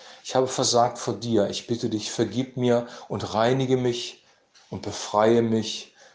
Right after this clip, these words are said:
und helf mir da raus. Und wir können anderen vergeben. Wir beten im Vater unser, vergib uns unsere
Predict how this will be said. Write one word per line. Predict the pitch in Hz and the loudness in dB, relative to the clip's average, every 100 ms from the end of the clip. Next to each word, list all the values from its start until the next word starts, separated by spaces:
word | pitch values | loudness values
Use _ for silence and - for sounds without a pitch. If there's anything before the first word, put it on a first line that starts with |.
| _ - | _ -12
und | 101 117 | -4 2
helf | 104 104 | 2 2
mir | 117 | 0
da | 104 | 0
raus. | 104 104 87 87 - - - _ _ _ _ _ _ - _ _ - | 0 0 -2 -2 -4 -6 -16 _ _ _ _ _ _ -20 _ _ -8
Und | 107 | -2
wir | 120 | 0
können | - 123 120 | 2 2 2
anderen | - 117 107 113 | 0 0 0 -2
vergeben. | 113 113 101 104 98 87 87 _ _ - - | -2 -4 0 0 0 -6 -14 _ _ -20 -8
Wir | - 120 | -2 4
beten | 151 - 165 | 6 6 2
im | |
Vater | - 143 135 139 | 2 2 2 2
unser, | 135 123 107 101 98 104 - - - | 0 0 0 0 0 -6 -16 -20 -10
vergib | - 117 165 175 | -4 0 0 0
uns | 165 156 - | 0 0 0
unsere | 147 135 127 143 156 | 0 0 2 2 2